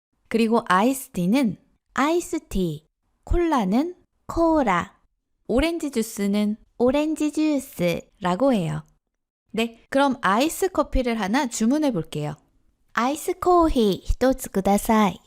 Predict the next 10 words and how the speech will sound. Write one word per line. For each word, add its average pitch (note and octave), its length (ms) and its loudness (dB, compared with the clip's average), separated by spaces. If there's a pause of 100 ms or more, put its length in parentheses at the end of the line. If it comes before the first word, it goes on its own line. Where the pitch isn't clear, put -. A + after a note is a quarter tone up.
(760)
"아이스 D4 460 -4
코히 D#4 680 2
히토츠 - 460 0
쿠다사이." G3+ 680 2 (580)
먼저 G3 420 2 (180)
히토츠는 A#3 920 -2 (220)
하나, E4 680 -4
한 E4 400 -8
개라는 A#3 640 0
뜻이에요. A3+ 500 -2